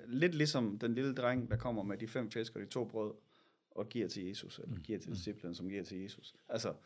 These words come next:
Speaker 2: Mhm.
Speaker 1: når det først, det du kan, og det Gud allerede har givet dig, kommer i Guds
Speaker 2: Mhm.
Speaker 1: hænder, og han kan bryde det og dele
Speaker 2: Ja.
Speaker 1: det ud, så kan det faktisk blive til velsignelse for rigtig mange mennesker.
Speaker 2: Ja.
Speaker 1: Hvis det bare var blevet beholdt, var det blevet fem brød og to fisk.
Speaker 2: Ja.
Speaker 1: Og så tænker jeg lidt, det er med hver enkelt af vores talenter også, og evner, det Gud har givet os.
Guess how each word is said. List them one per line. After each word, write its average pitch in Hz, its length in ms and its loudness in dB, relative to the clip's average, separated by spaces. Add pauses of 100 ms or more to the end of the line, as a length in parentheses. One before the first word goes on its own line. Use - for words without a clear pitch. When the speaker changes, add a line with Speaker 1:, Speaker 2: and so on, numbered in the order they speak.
(160)
Speaker 2:
Mhm. 82 80 -10 (120)
Speaker 1:
når 123 280 8
det 123 120 6
først, - 500 6 (200)
det 170 160 12
du 165 140 10
kan, 170 260 12
og 131 100 6
det 156 140 8
Gud 165 160 10
allerede 147 340 12
har 165 160 10
givet 143 200 8
dig, 123 160 6
kommer 127 320 6
i 117 80 8
Guds 143 300 2
Speaker 2:
Mhm. 151 60 6
Speaker 1:
hænder, 127 160 0 (520)
og 120 80 0
han 131 140 8
kan 147 140 6
bryde 156 300 12
det 127 260 8
og 110 160 2 (140)
dele 143 120 12
Speaker 2:
Ja. 127 60 8
Speaker 1:
det 131 60 6
ud, 151 160 10
så 165 120 2
kan 170 100 8
det 143 80 6
faktisk 151 200 6
blive 143 100 0
til 135 120 2
velsignelse 143 420 2
for 127 120 -2
rigtig 139 240 0
mange 123 180 2
mennesker. 143 320 0
Speaker 2:
Ja. - 60 -2 (320)
Speaker 1:
Hvis 147 260 8
det 143 160 6
bare 143 220 10
var 127 200 10
blevet 131 240 8
beholdt, 139 420 6
var 127 100 6
det 123 100 6
blevet 120 180 4
fem 147 220 0
brød 135 260 2
og - 80 -4
to 143 140 2
fisk. 160 300 -2 (300)
Speaker 2:
Ja. - 80 -6
Speaker 1:
Og - 120 4
så 160 120 2
tænker 196 280 8
jeg 160 80 10
lidt, 156 160 2
det 143 80 4
er 143 80 8
med 127 260 6
hver 131 140 4
enkelt 147 340 0
af 117 100 0
vores 117 220 4
talenter 156 520 0
også, 127 380 -2
og 117 120 2
evner, 156 240 0
det 151 180 -6
Gud 160 140 2
har 147 100 4
givet 156 320 -2
os. - 160 -10